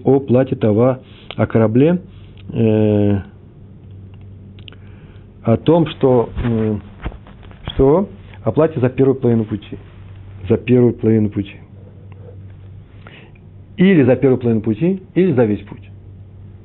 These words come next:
Да? Не как сказал Раша, что за первую точно за-, заплатит. Нет, нет, тут спор. Если дал, то, э, не может взять,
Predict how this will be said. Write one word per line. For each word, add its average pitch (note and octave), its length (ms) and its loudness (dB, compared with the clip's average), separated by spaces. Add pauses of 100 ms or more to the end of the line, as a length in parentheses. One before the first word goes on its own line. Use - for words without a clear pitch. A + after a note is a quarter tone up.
(160)
Да? B2 160 -4 (1300)
Не A2+ 100 0
как A#2+ 260 -2
сказал G#2 240 -6
Раша, A#2+ 320 -4
что - 100 -10
за F#2+ 120 -6
первую G#2 220 -6
точно G2+ 380 -8
за-, F#2+ 140 -12
заплатит. G2 340 -10 (100)
Нет, G3 180 -2
нет, E3+ 160 -4
тут C#3+ 160 -18
спор. C3 280 0 (420)
Если D3+ 420 2
дал, G#2+ 500 0 (720)
то, A2 320 2 (800)
э, G#2 240 2
не A2 160 2
может G#2+ 280 0
взять, D3 380 -2